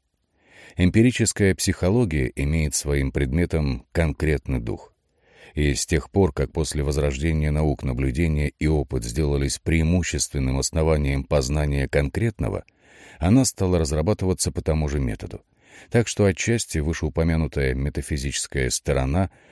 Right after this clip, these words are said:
осталась вне этой эмпирической науки и не получила никакого конкретного определения и содержания.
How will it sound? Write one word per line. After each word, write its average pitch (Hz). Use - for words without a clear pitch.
осталась 90
вне 78
этой 82
эмпирической 65
науки -
и 87
не 101
получила 110
никакого 85
конкретного 80
определения 80
и 71
содержания. 71